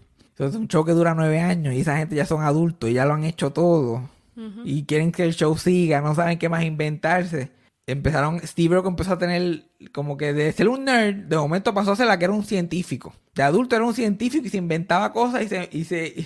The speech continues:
Speaker 1: <laughs> y se inventó una máquina que él se podía convertir en quien él quisiera.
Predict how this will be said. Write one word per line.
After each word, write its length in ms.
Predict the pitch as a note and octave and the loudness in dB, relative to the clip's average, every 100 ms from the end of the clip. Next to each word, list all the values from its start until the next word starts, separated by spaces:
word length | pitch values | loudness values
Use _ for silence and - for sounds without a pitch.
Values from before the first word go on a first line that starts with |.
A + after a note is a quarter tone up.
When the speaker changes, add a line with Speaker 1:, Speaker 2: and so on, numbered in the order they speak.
| C#3+ | -10
Speaker 1:
<laughs> 240 | - _ - | -16 _ -6
y 100 | D#3 | -2
se 100 | E3+ | -2
inventó 380 | E3 D#3+ D#3 F3 | -2 -4 -2 -2
una 140 | A3 | 0
máquina 460 | G#3+ A#3+ D#4+ G#3+ F#3 | 0 -2 -2 -4 -2
que 80 | |
él 60 | F3+ | -2
se 100 | G#3+ | -2
podía 240 | G3+ G3+ G3+ | 0 0 0
convertir 480 | G#3 G3 F#3 G#3 | -2 -2 -4 -6
en 160 | G#3+ F#3+ | -4 -4
quien 320 | E3+ F3 F3+ | -4 -4 -2
él 200 | F3 G#3 G#3 | -2 -4 -4
quisiera. 640 | E3+ C#3+ C3+ C3 A#2 - | -6 -2 0 0 -2 -8